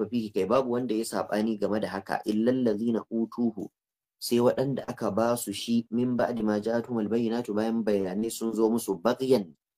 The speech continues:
saboda zalunci, "بينهم"، da ke tsakaninsu, ko hasadar da ke tsakaninsu. "فهدى الله الذين آمنوا لما اختلفوا فيه من الحق بإذنه"،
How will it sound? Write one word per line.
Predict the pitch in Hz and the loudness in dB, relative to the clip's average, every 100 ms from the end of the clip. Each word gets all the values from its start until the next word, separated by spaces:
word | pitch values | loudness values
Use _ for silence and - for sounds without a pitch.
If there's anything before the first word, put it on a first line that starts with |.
| _ | _
saboda | - 117 117 104 95 | -6 -4 0 0 -2
zalunci, | 92 120 131 139 143 - 107 | 0 0 2 0 -2 -4 -4
"بينهم"، | 98 113 110 104 107 101 | -2 0 0 -2 -2 -2
da | 92 | -4
ke | 90 | -6
tsakaninsu, | 85 - - 87 87 87 - 71 _ _ _ _ - | -8 -8 -6 -6 -6 -10 -10 -12 _ _ _ _ 0
ko | 107 | 0
hasadar | 107 - 135 117 92 | 2 0 2 0 -2
da | 87 | -6
ke | - 80 | -4 -6
tsakaninsu. | - - 85 85 87 - - _ _ _ _ _ | -6 -6 -4 -4 -6 -8 -14 _ _ _ _ _
"فهدى | 90 110 107 | -2 0 0
الله | 95 104 98 | 0 -2 -2
الذين | 95 90 101 - | -4 -2 -4 -2
آمنوا | 101 95 | -4 -2
لما | 98 98 | -2 -2
اختلفوا | 101 - 92 85 95 | -4 -6 -6 -6 -8
فيه | 110 107 | -6 -4
من | 98 | -4
الحق | 98 92 87 95 | -6 -6 -12 -10
بإذنه"، | 90 110 127 | -6 -4 -4